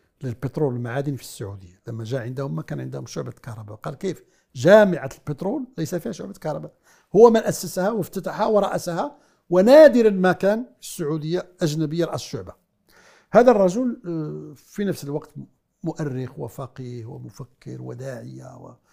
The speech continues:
وله تحقيقات، حقق رحلة ابن بطوطة وحقق كتب جده، وكان داعية إلى الله. ف-، فقال لي: "كنت أدرس في الجامعة في أمريكا ومعي زميل شيوعي. تعرف، آه، الشيوعي،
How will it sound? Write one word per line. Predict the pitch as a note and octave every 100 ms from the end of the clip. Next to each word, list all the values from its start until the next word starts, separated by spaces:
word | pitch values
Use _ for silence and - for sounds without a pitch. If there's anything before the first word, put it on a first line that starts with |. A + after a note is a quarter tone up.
| _ _ _ _
وله | C#3+ B2 B2 C3 C3+ C3+ C3+
تحقيقات، | - - C#3+ C3 C#3+ C3
حقق | - D#3 C#3+ -
رحلة | C3+ B2+ B2 - A#2+
ابن | A#2+
بطوطة | A2+ - B2 A2 A2+ A2+
وحقق | A2 - C#3+ C3+ -
كتب | B2 _ D3+ A#2+
جده، | A2 B2 G#2 A#2 G#2+ A#2 _ _ _ _ _ _ _ _ _
وكان | D3 - F#3
داعية | E3 C3+ B2+
إلى | A2 G#2+
الله. | G#2 G2
ف-، | - A2+ _
فقال | B2+ - F#3+ F3
لي: | D#3 A3 A3+ _ _ _
"كنت | - G#3+ -
أدرس | D3+ D#3 F3+ -
في |
الجامعة | C#3+ A#2 D#3 B2+ A2+
في | A#2+
أمريكا | A#2 A#2+ - A#3 _ _ _ _ _ -
ومعي | D#3 D3+ D#3+
زميل | D3 D3 B2
شيوعي. | A2 F#2 F2+ - _ _ _ _ _ _ _ _ _ _ _
تعرف، | - F3+ A3 - -
آه، | D#3+ C#3+
الشيوعي، | D3+ - - - E3+ F3 D3 G3+ G#3+